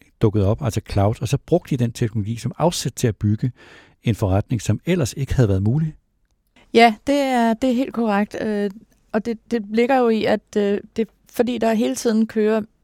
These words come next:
Speaker 2: ekstreme mængder trafik, og det er jo både rigtige brugere som dig og mig, men det er jo også rigtig mange, øh, robotter, øh, som, som angriber de ting, der er bag ved Qts, øh, kø. Øh, så er hele forudsætningen for, at den her teknologi,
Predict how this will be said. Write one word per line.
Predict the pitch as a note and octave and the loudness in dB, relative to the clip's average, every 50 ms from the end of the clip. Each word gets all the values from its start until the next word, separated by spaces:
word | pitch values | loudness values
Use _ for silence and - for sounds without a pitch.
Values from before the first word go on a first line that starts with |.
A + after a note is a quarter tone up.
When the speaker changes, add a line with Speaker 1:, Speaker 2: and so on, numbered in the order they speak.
| _ | _
Speaker 2:
ekstreme | - G#3+ - - - - C#4 A#3+ G#3 A3+ A#3+ | -6 -6 -6 -6 -4 -2 0 0 2 2 2
mængder | A3+ G#3 F#3+ - - - G#3+ G#3+ - - | 2 2 2 0 -2 -2 -4 -4 -4 -4
trafik, | - G#3+ G3 - - A3 G#3 - - - - | -6 -6 -4 -2 -2 -2 -2 -4 -8 -12 -10
og | - F3+ | -6 -2
det | G#3+ | 2
er | A3 A3 | 2 4
jo | G#3 G3+ | 4 2
både | - - G3 G3 G#3+ A3+ A3 - _ - - - | 2 2 2 4 4 4 4 2 _ -10 -2 0
rigtige | F#3+ G3 G3 - A3+ A3 | 0 0 2 0 -4 -4
brugere | F#3+ - - - F#3+ F#3+ G3 G#3+ A#3 A3+ | -4 -4 -2 0 2 2 2 2 2 0
som | - - F#3+ F#3 | -2 -4 -6 -4
dig | F3 E3+ E3+ F#3 | -2 0 0 0
og | F#3+ F#3 | 0 0
mig, | E3+ E3 F3 F#3 | 0 0 0 0
men | F#3+ F#3 | 0 0
det | F3+ F#3+ | 0 0
er | |
jo | F3+ F#3 | 0 0
også | G3 - - | 0 0 -4
rigtig | F#3+ F3+ - - G3 | -6 -8 -6 -6 -4
mange, | F3 D#3 D#3 F3 F#3 F3 - - - - - - - - - - - | -4 -2 -2 -2 -2 -4 -4 -10 -18 -18 -18 -18 -20 -20 -20 -12 -6
øh, | - F3 F3 E3+ E3+ | -4 -2 0 0 0
robotter, | E3+ G3 F#3 - F3+ F3 E3+ F#3 G3+ F3+ - - - | 0 -2 -2 0 2 2 2 2 2 0 -2 -6 -6
øh, | - G#3 F#3+ F#3 F3+ F3+ F3+ | -4 -2 -2 -2 -2 -2 -4
som, | E3+ - F#3+ F3+ E3+ E3+ F3 A#3 A3 | -4 -4 -2 -2 -2 -2 -2 -4 -4
som | - G3 G3 - | -4 -4 -4 -2
angriber | - E3 F#3 G3 - A3 G#3 - G3+ | -2 -2 -2 -2 -4 -6 -6 -6 -6
de | F#3+ G3 | -6 -6
ting, | F3+ - - G3+ F#3 - - | -6 -6 -6 -6 -6 -6 -4
der | F3 | -4
er | E3+ E3 | -4 -4
bag | E3+ - - E3+ - - | -2 -2 -2 -4 -4 -4
ved | - F#3+ F3+ | -6 -6 -8
Qts, | - - - F#3+ F#3 F#3+ F#3 - - - | -6 -6 -6 -4 -4 -4 -6 -6 -8 -8
øh, | F3 F3 F3 | -8 -8 -8
kø. | - - G3+ F#3+ - - - - - - - - - - - - - | -6 -6 -6 -6 -6 -8 -14 -20 -20 -20 -18 -20 -20 -20 -16 -12 -8
Øh, | - F3+ F3 F3+ F3+ | -6 -4 -4 -4 -2
så | - - A#3 | 0 0 2
er | G#3+ G3+ G#3 G#3+ A3 G#3 - - _ - | 2 4 4 4 4 2 0 -4 _ -6
hele | F3+ F3+ A3 A3 A3 A3+ A3+ | -2 0 0 0 0 0 -2
forudsætningen | - - G#3+ G3+ F#3+ - - A#3 A3 A3 - A#3+ A3 G#3 G3+ - | -2 0 0 0 0 0 0 -2 0 0 0 -2 -2 -2 -4 -6
for, | - - G#3 G3 - - - | -4 -2 -2 -2 -2 -4 -6
at | - - - | -8 -4 -2
den | G#3 G3+ G3+ G3+ | 0 2 2 2
her | G#3+ A#3 | 2 0
teknologi, | A3 - - F#3+ F#3 - F#3+ F#3+ F#3 - - G#3+ G#3 | -2 -4 -4 -4 -2 -2 -4 -4 -4 -4 -6 -6 -8